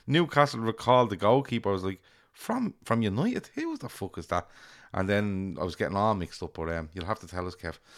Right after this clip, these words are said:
um, what was said. Um, but yeah, United haven't seen anything on them really. Um,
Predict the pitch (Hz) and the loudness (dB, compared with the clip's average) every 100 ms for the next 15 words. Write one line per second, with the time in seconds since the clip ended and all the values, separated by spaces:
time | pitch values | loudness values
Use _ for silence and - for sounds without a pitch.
0 | - - - 85 82 87 90 87 95 - | -20 -12 -6 -4 -6 -4 -2 -2 -6 -4
1 | 101 92 - _ - - - 135 135 - | -2 -2 -6 _ -20 -4 4 6 4 0
2 | _ _ _ _ _ _ _ 123 113 127 | _ _ _ _ _ _ _ -4 2 4
3 | 120 113 131 107 98 - - - 131 120 | 4 4 2 0 -2 -8 0 4 6 4
4 | 123 110 113 98 98 98 95 92 90 101 | 0 2 2 0 -4 -2 -2 -4 0 0
5 | 107 90 - _ _ _ _ - 87 85 | 0 -4 -12 _ _ _ _ -8 -4 -2
6 | 85 85 82 80 | -2 -2 -4 -6